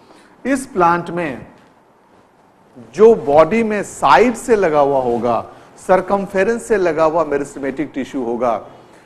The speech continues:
इसको कहेंगे lateral meristem, और जो ऊपर और नीचे होगा इसका नाम रखेंगे apical meristem।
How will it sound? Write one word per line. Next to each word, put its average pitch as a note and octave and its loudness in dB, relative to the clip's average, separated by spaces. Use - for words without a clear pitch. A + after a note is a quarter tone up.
इसको F3+ -4
कहेंगे D#3 -6
lateral B2+ -4
meristem, A#2+ -8
और G3+ 6
जो F#3+ 0
ऊपर A#3+ 0
और G#3 -2
नीचे F3 -4
होगा D#3 0
इसका D#3+ -12
नाम B2+ -6
रखेंगे A#2+ -10
apical F3+ -6
meristem। A#2 -8